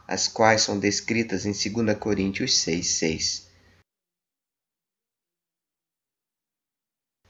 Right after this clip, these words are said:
Paulo escreveu essa passagem ao povo de Corinto.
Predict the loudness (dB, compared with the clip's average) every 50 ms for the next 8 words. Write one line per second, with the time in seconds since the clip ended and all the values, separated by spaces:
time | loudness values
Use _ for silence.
0 | _ _ 6 8 10 10 10 8 4 2 -4 -12 -20 _ _ -8 -8 -6 -2 0
1 | 0 0 2 2 2 2 2 2 2 0 0 2 0 0 2 2 4 4 4 4
2 | 4 2 0 0 -2 -2 0 0 0 0 0 -2 -4 -6 -6 0 2 2 4 4
3 | 2 0 0 -4 -12 -20